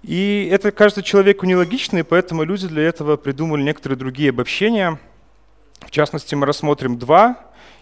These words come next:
и начнем с такого инженерного, э, варианта. Э, дело в том, что когда мы, э, сделали одну итерацию и построили эти самые вектора,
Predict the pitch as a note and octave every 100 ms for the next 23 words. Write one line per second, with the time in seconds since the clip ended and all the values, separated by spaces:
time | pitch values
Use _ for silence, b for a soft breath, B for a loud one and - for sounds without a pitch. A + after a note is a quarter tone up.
0 | b C3+ C3+ E3 E3 - - D3+ D3+ D3
1 | C#3+ - b b b b b - D3 D#3
2 | E3 E3 C#3+ C#3 C3+ C3+ - _ _ _
3 | _ _ - A#2+ A#2+ A#2+ A#2+ C#3 C#3+ A#2
4 | G#2+ - - _ B B B B B -
5 | B2 B2 B2 A#2+ B2 B2 A#2+ A#2 A2+ B2+
6 | A3+ - D#3+ F#3 G3 F3+ D#3+ F3 E3 D#3+
7 | D#3+ D3 - _ - - A#2+ B2 B2 B2
8 | B2 B2 A#2+ B2 - _ _ _ _ _
9 | - C#3 B2 E3+ D#3 D3+ D3 D#3 D#3+ C#3+
10 | C3+ C3+ D3+ - D3+ C#3+ C3 B2+ - C3
11 | B2+ A#2 - C3+ G3 C4+